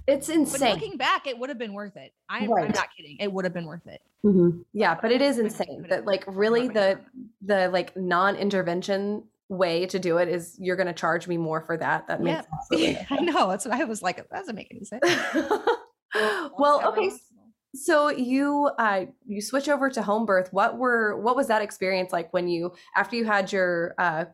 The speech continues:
Speaker 1: car slash birth center birth, uh, were you pretty hooked at that point though?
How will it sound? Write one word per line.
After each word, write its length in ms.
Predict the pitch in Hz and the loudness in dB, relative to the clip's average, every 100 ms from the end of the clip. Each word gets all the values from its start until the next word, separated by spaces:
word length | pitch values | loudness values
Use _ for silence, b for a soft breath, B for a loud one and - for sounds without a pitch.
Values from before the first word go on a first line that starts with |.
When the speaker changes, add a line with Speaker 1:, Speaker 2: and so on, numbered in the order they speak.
| _ | _
Speaker 1:
car 260 | - 202 190 | -4 0 0
slash 300 | 190 180 170 - | 2 0 0 -2
birth 240 | 185 185 | -2 -2
center 260 | - 175 160 | -6 -4 -2
birth, 400 | 160 160 165 _ B B B 196 | -2 -2 -6 _ B B B 0
uh, 160 | 175 | 2
were 120 | 190 208 | 4 2
you 140 | 220 | 2
pretty 220 | 226 226 | 2 0
hooked 300 | 202 185 185 | 0 -2 0
at 140 | 185 185 | 0 2
that 180 | 175 | 0
point 300 | - 175 190 | 0 -4 -2
though? 340 | 196 196 208 | -2 0 -2